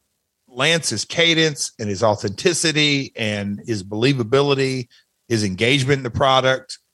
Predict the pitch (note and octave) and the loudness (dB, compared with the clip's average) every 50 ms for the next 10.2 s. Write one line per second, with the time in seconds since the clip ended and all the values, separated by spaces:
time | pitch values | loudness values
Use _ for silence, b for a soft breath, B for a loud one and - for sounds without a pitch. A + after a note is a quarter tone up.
0 | _ _ - C#3 D3 E3 F#3 G#3 F#3+ - F#3 E3+ D#3+ D3 C#3+ C3+ B2+ B2+ A#2+ G#2+ | _ _ -2 0 2 2 4 2 2 4 2 2 4 4 2 4 2 2 0 2
1 | A#2 B2+ B2+ - - G2+ - - - - _ _ _ _ _ _ _ _ _ _ | 2 2 2 2 0 -2 -4 -6 -10 -20 _ _ _ _ _ _ _ _ _ _
2 | _ _ _ _ _ _ _ _ - - C3 D3+ D#3+ D3+ C#3 B2+ A2 A#2 A2 G2+ | _ _ _ _ _ _ _ _ -8 -2 2 4 4 6 4 4 4 4 2 2
3 | G2 F#2+ - - - - G3 G3+ F#3+ E3+ C#3+ A2+ - - - - C#3 B2 A2 G#2 | 0 -2 -6 -8 -4 0 2 4 4 4 2 0 0 0 2 4 4 4 4 2
4 | - - G2 G#2+ A2+ A2 G2 - G#2 - - A2+ G#2+ G2 - - - D#2 - _ | 0 -4 -4 -2 -2 -2 -2 -2 -6 -4 0 2 2 2 0 -2 -6 -10 -18 _
5 | _ _ _ _ _ _ _ _ _ _ _ _ _ _ _ _ - - _ _ | _ _ _ _ _ _ _ _ _ _ _ _ _ _ _ _ -20 -20 _ _
6 | _ _ _ _ _ _ _ _ _ _ _ _ _ B2 G#2 G#2+ C3 B2+ B2 B2+ | _ _ _ _ _ _ _ _ _ _ _ _ _ -12 -4 0 2 4 4 2
7 | - - - _ _ _ _ _ _ - B2+ A#2 A2+ - - - C#3+ C#3 B2+ A#2+ | 0 -4 -12 _ _ _ _ _ _ -4 -2 -2 0 -2 0 0 0 0 2 2
8 | A#2 A#2+ C3 C#3 C3 C3 A#2 A2+ A2+ G#2+ G#2+ G#2 G2 G#2 - - - - A#2+ A2+ | 4 4 4 4 4 2 0 -2 -2 -2 -2 -4 -4 -8 -10 -6 -2 0 2 2
9 | A2+ A2+ G#2 G#2 - - - - - A2+ - - - - B2+ B2+ D3 D#3+ - - | 2 0 -2 -4 -8 -8 -8 -6 -6 -6 -4 -2 0 2 4 4 4 4 2 2
10 | - - - - | 0 -2 -4 -8